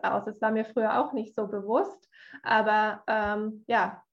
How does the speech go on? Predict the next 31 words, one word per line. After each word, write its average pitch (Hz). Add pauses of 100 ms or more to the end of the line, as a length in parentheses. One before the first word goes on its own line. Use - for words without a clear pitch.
(160)
ähm, 202
zum 226
Beispiel 220
eine 214
Sojafütterung, 247
ähm, 220
schlägt 240
sich 240
dann 202
auch, -
ähm, 202
in 247
die 240
Eier 247
über. 285
Und 220
manche 269
Menschen 254
reagieren 240
tatsächlich -
da 190
drauf. 226 (460)
Ähm, 214
Menschen, 220
wo 214
zum -
Beispiel 233
empfindlich 262
sind 214
wegen 208
Lektinen, 240